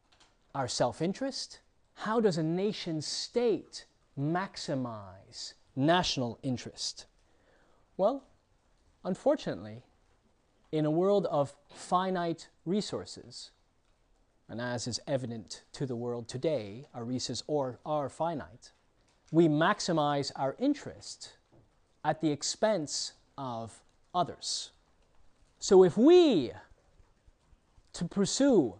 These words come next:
to maximize our interest, must do so to the detriment of others, then why would the other cooperate with us?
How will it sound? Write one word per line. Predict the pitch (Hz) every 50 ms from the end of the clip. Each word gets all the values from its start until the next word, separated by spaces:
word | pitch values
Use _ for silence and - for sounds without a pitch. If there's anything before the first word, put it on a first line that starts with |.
| _ _ -
to | - 165
maximize | 170 185 214 226 226 - - 214 196 196 180 180 214 214 - - -
our | 202 220 233 226 226
interest, | 262 285 254 - - - - - - - - - - - _ _ _ _ _ _ _ _ _ _ _ _ _ _ -
must | 147 160 - 165 - - 147 160
do | 190 285 320 320
so | - - - 170 127 113 98 - - - _ _ - _ _ _ _ -
to | - 190
the | 160 165
detriment | 151 143 226 247 254 - - 214 180 160 143 131 - - _ -
of | 151 147 147 -
others, | 240 285 294 - 113 85 - - - - - - - - _ _ _ _ _ _ _ -
then | 151 170 175 185
why | 202 247 269 277 277 269
would | 247 214 214 190 160
the | 185 -
other | - 220 269 277 214 180 151 143 143 143 131 _ _ _ _ _ _ _ _ _
cooperate | - - - 214 240 254 254 254 - 147 110 98 90 - - - - - _ _ -
with | 131 120 104
us? | 95 - - - - - - -